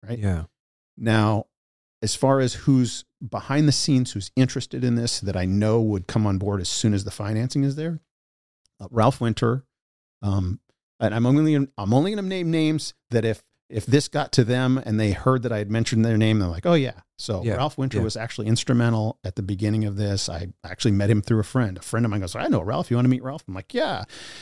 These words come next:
Speaker 1: And Ralph told me all about The Promise. He confirmed a bunch of my, you know, a bunch of the thoughts I had about The Promise. And, and Ralph says, "Hey, whenever you have meetings with investors, um, I'll make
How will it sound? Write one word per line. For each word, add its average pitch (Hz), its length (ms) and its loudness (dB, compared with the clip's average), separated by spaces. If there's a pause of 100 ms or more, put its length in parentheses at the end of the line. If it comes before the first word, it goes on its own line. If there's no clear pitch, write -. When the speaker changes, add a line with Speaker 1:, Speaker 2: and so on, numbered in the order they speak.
(200)
Speaker 1:
And 107 260 0
Ralph 98 220 2
told 113 160 4
me 113 60 6
all 107 100 4
about 139 200 0
The 190 60 -14
Promise. 139 460 -2
He 95 120 -6
confirmed 107 520 -2
a 107 40 -2
bunch 120 240 -2
of 131 120 -4
my, 139 320 -4 (160)
you 120 160 -14
know, 107 200 -18 (220)
a 131 60 -20
bunch 107 220 -6
of 113 40 -2
the 117 80 -2
thoughts 113 360 -2
I 113 40 0
had 110 200 -2
about 110 180 -4
The - 80 -8
Promise. 98 480 -6
And, 92 180 -4 (380)
and 95 180 -2
Ralph 98 280 2
says, 95 300 -2
"Hey, 98 260 -2 (360)
whenever 107 280 -4
you 123 100 6
have 107 280 -2
meetings 104 300 -2
with 101 120 -20
investors, 104 840 -4
um, 85 320 -8 (220)
I'll 95 260 -20
make 95 240 -16